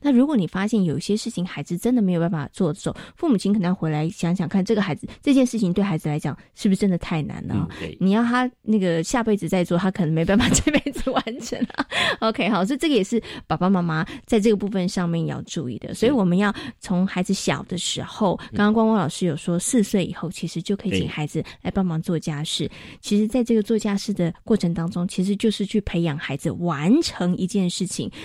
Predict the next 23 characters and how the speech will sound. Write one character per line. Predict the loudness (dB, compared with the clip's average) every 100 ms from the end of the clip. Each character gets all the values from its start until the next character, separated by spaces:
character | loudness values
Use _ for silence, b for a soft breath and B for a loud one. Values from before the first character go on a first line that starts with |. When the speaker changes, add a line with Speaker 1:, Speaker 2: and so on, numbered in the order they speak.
| B
Speaker 1:
然 | 0
后 | 0
建 | 2 2 4
立 | 2
自 | -2
己 | -4 -2
的 | -4
责 | -2 -2
任 | 2 2 2
感 | 0 -4
的 | -6
一 | -8 -8
个 | -4 -4
很 | -2 -4 -2
重 | 2 2 2
要 | 0 -2
的 | -6 -8 -10 B -10
起 | -4 -2
步 | 0 0
跟 | 0 -4
开 | -4 -6
始 | -4 -4
了， | -6 -14